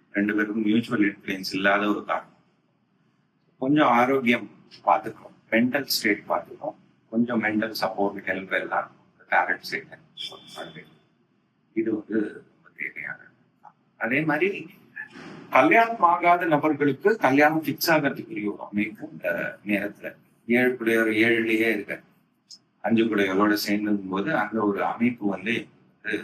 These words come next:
ஃபிக்ஸ் ஆகிறதுக்குரிய வாய்ப்பு உண்டு. செவ்வாயை வந்து குருவும் பார்க்கிறாருன்றதுனால அந்த அமைப்பு வந்து இருக்கு. ஆனா கம்யூனிகேஷன் எல்லாமே வந்து நவம்பர் டென்த், லெவன்த்துக்கு முன்னாடி அவங்க முடிச்சுட்டாங்கனாக்கா நல்லதா இருக்கும். இல்லாட்டினா கொஞ்சம்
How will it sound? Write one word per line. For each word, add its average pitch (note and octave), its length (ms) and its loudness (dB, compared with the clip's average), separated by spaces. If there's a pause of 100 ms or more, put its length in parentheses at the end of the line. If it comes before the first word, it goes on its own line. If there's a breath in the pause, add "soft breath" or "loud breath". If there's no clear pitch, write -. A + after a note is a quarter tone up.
(180)
ஃபிக்ஸ் - 320 -2
ஆகிறதுக்குரிய G2+ 540 -2 (140)
வாய்ப்பு F2+ 360 -6
உண்டு. - 240 -18 (540)
செவ்வாயை B2+ 420 2
வந்து G#2+ 220 0
குருவும் G#2+ 400 2
பார்க்கிறாருன்றதுனால F#2+ 880 -4 (120)
அந்த - 180 -6
அமைப்பு F2 420 -10
வந்து - 200 -18
இருக்கு. - 340 -20 (600)
ஆனா D#3+ 140 2
கம்யூனிகேஷன் D#3 800 2
எல்லாமே C3+ 400 2
வந்து C#3 420 0
நவம்பர் C3 560 0
டென்த், B2 360 -2
லெவன்த்துக்கு A#2 480 -4
முன்னாடி A#2+ 420 0
அவங்க A2 220 -4
முடிச்சுட்டாங்கனாக்கா G#2+ 880 -2
நல்லதா G#2 360 0
இருக்கும். - 320 -8
இல்லாட்டினா B2+ 500 2
கொஞ்சம் C3 480 2